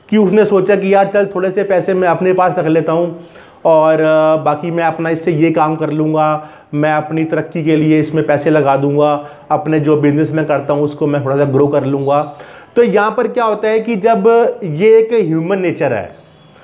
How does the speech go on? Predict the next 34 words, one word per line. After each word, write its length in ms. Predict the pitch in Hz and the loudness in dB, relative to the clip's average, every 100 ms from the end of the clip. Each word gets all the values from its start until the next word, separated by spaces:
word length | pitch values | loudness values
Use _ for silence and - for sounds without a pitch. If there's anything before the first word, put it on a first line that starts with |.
| - - | -20 -8
कि 80 | - | -2
जब 280 | 165 214 214 | 2 2 2
इंसान 460 | 214 185 202 185 196 | -2 -2 -4 -4 -2
को 80 | |
लगता 240 | 196 165 196 | -2 -2 0
है 80 | 196 | 0
ना 80 | |
कि 100 | 208 | 0
कहीं 220 | 208 196 180 | 0 0 0
से 100 | 196 | 0
पैसा 320 | 190 160 180 | 0 -2 -2
आ 120 | 160 | 0
रहा 120 | 156 | 0
है, 320 | 156 156 160 - - _ | 0 0 -4 -14 -20 _
तो 100 | 208 | 0
उसका 280 | 196 196 208 | 2 2 0
मन 280 | 175 175 170 | 0 0 0
डगमा-, 500 | 147 139 139 143 180 | 0 0 0 -2 -2
डग-, 440 | 135 156 151 156 | -2 -2 -2 -2
डगमगा 440 | 151 156 156 135 147 | -2 0 0 0 0
जाता 300 | 143 117 113 | -2 -4 -8
है, 160 | 98 - _ _ _ - | -12 -16 _ _ _ -4
उसका 280 | 185 208 | -2 0
मन 260 | 185 180 175 | 0 0 0
डोल 240 | 170 190 | 2 2
जाता 280 | 170 156 - | 2 -2 -2
है 340 | 160 170 165 - _ _ - | -4 -6 -10 -20 _ _ -2
और 140 | 175 | 0
ये 160 | 147 160 | 2 2
लगना 340 | 170 160 165 | 2 2 0
शुरू 280 | 160 170 170 | -2 0 0
हो 100 | 151 | 2
जाता 280 | 143 147 147 | 2 0 0
है 160 | 151 | 0